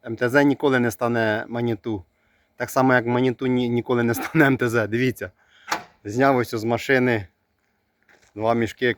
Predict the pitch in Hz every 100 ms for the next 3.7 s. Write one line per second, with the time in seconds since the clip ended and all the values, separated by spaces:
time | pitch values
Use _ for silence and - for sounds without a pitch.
0 | - - _ 117 120 110 - 104 127 123
1 | 113 107 90 - _ _ _ _ _ _
2 | _ 120 113 - 127 - 131 117 95 98
3 | 104 113 - 92 95 113